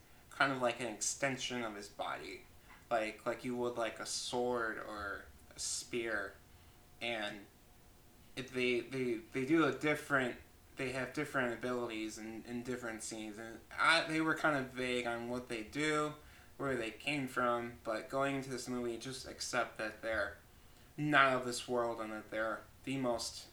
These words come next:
sought after weapon now that the Infinity Gaunt-, in, the Infinity Gauntlet and the Infinity Stones are destroyed.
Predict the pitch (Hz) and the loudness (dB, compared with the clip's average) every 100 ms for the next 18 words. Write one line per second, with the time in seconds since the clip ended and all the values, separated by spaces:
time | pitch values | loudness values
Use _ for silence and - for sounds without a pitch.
0 | - - - - - - - - 147 135 | -20 -20 -20 -20 -20 -18 -6 4 8 8
1 | 123 - 123 117 117 120 113 107 110 123 | 6 2 0 2 0 0 -4 -4 -8 -4
2 | 120 117 117 113 110 110 107 104 104 104 | 4 4 4 -2 -6 -10 -10 -10 -10 -10
3 | 107 107 - - - 131 131 139 139 131 | -8 -8 -10 -12 -6 -6 -4 -2 -2 -2
4 | 160 147 127 120 120 117 113 110 - 110 | -2 0 0 0 0 -2 -6 -8 -8 -8
5 | 104 104 - - - - - - - - | -8 -12 -18 -20 -20 -20 -20 -20 -20 -20
6 | - 131 123 120 117 110 - 104 101 92 | -8 -2 -2 -2 -4 -4 -6 -8 -8 -10
7 | 87 87 - | -12 -12 -12